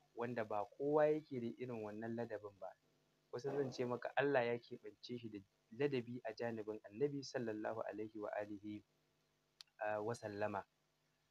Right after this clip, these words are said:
Wannan Professor Ibrahim Makari, Allah tabaraka wa ta'ala ya ƙara mai lafiya, alfarman shugaba, jagaba annabi Muhammad sallallahu alaihi wa alihi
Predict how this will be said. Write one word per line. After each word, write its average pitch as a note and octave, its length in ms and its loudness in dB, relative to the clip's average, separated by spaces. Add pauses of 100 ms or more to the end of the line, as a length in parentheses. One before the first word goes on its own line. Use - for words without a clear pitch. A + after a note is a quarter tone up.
(140)
Wannan A#2 220 -4
Professor A2 400 -4
Ibrahim G#2+ 420 -2
Makari, B2 400 -2 (140)
Allah A2 160 -2
tabaraka G#2+ 340 -4
wa G2+ 100 -8
ta'ala G#2 220 -6
ya G2 80 -4
ƙara G2 300 -6
mai F#2+ 160 -10
lafiya, G#2+ 440 -4 (520)
alfarman A2 400 -6
shugaba, G#2 560 -2
jagaba G2+ 480 -4
annabi G2+ 240 -12
Muhammad B2+ 340 -4
sallallahu G#2+ 580 -6
alaihi G#2 280 -6
wa F#2+ 160 -4
alihi G2 400 -10